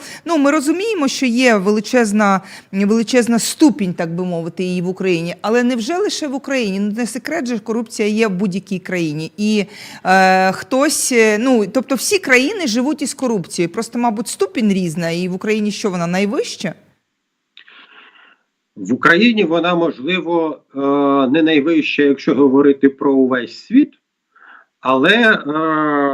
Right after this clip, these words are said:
Speaker 2: вона достатньо висока і як для держав Європейського Союзу, для західних держав.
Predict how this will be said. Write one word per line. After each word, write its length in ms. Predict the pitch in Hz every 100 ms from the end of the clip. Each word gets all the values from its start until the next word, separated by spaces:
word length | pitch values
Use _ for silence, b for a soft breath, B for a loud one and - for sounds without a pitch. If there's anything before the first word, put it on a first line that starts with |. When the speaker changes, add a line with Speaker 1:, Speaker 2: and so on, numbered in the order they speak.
| 135 131 123 113
Speaker 2:
вона 540 | 135 147 185 170 151 -
достатньо 540 | 135 120 175 170 - 139
висока 840 | 135 - 180 196 - 147 135 131 -
і 140 | 139 147 147 143 139 139 131
як 260 | 120 143 107
для 160 | 123 143
держав 460 | 127 131 147 147 120
Європейського 760 | 131 139 - 135 127 - 139
Союзу, 380 | 135 151 143 131
для 180 | 110 120
західних 580 | 131 131 139 120 117
держав. 440 | 113 127 127 107